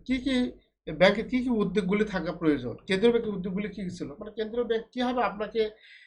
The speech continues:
এই অপারেশনাল রিস্ক এটা যেন না তৈরি হয়, এই জন্য আপনাকে কি কি নির্দেশনাগুলো দিচ্ছে, এই নির্দেশনাগুলো এখানে আমাদের লিখতে হবে। ব্যাংকগুলির যে ঝুঁকি ব্যবস্থাপনার নির্দেশিকা,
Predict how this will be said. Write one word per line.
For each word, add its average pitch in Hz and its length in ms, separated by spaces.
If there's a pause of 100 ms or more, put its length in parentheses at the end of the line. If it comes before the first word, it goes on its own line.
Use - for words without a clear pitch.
(120)
এই 185 80
অপারেশনাল 196 580
রিস্ক 175 360 (300)
এটা 185 180
যেন 185 240
না 202 180
তৈরি 208 220
হয়, 180 180
এই 208 200
জন্য 220 140
আপনাকে 208 320
কি 247 140
কি 233 120
নির্দেশনাগুলো 175 600
দিচ্ছে, - 240
এই 262 100
নির্দেশনাগুলো 160 600
এখানে - 320
আমাদের - 260 (1200)
লিখতে 180 300
হবে। 117 220 (1600)
ব্যাংকগুলির 170 520
যে 147 60
ঝুঁকি 160 240
ব্যবস্থাপনার 160 480
নির্দেশিকা, 147 640